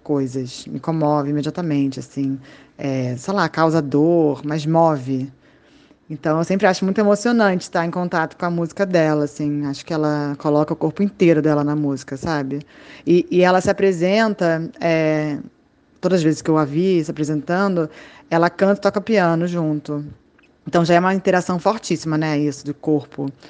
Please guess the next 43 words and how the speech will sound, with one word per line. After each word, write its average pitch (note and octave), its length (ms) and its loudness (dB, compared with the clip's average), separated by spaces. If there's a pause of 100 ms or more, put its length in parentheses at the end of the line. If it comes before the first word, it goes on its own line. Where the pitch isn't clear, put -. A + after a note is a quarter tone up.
(480)
E, D#3+ 360 2
e E3+ 40 4
ela F3 140 4
faz, F3 340 0
e E3+ 120 0
ela E3 160 2
apresenta E3+ 360 -4
umas E3+ 80 -6
performances, F3 600 -4
assim, E3+ 260 -4
muito G3+ 540 4
comoventes, D3+ 800 -2
sabe? D#3+ 180 -4
Que - 100 -10
tem F3+ 160 -6
muita F3+ 300 0
verdade, E3 800 0
assim. C#3+ 320 -8 (440)
É - 80 -8
uma E3 140 -2
coisa E3+ 340 0 (100)
bem F3 180 2
natural G#3+ 520 2
que E3+ 100 -8
brota D#3+ 280 0
da D#3+ 100 -4
interpretação D#3+ 760 -4
dela, D3 340 0
assim. C#3 340 -8 (460)
Além F#3+ 400 2
da G3 100 2
interpretação E3 760 -4
dela, E3 380 2
essa C#3+ 180 -6
capacidade D3+ 540 -6
imensa D#3+ 300 -4
que D3+ 60 -4
ela C#3 120 -2
tem, F3+ 360 0
ela D#3+ 100 -2
tem E3+ 140 -2
um F3 60 -2
talento E3+ 680 -2